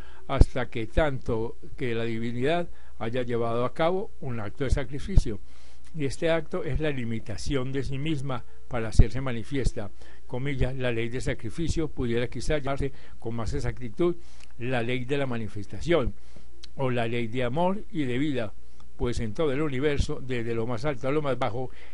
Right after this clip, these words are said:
es la causa de la manifestación y de la vida. Ahora bien, si observamos este mundo físico como más a propósito para nuestros estudios, veremos que en él toda su vida,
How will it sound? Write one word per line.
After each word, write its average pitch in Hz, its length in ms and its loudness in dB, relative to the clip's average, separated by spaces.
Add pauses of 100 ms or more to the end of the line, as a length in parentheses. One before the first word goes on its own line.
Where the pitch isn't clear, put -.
(100)
es 113 180 4
la 131 200 4
causa 160 500 0
de 151 80 0
la 117 100 0
manifestación 113 880 2
y 156 80 0
de 147 140 2
la 113 100 0
vida. 117 320 0 (540)
Ahora 147 280 2
bien, 147 320 0 (300)
si - 180 -2
observamos 135 520 0
este 151 220 2
mundo 139 260 0
físico 127 640 0 (320)
como 117 200 0
más 120 220 2
a 147 100 2
propósito 131 580 0
para 120 200 2
nuestros 110 400 0
estudios, 156 600 2 (540)
veremos 127 640 2
que 127 120 2
en 113 80 0
él 156 240 2
toda 151 380 2
su 135 160 4
vida, 135 380 2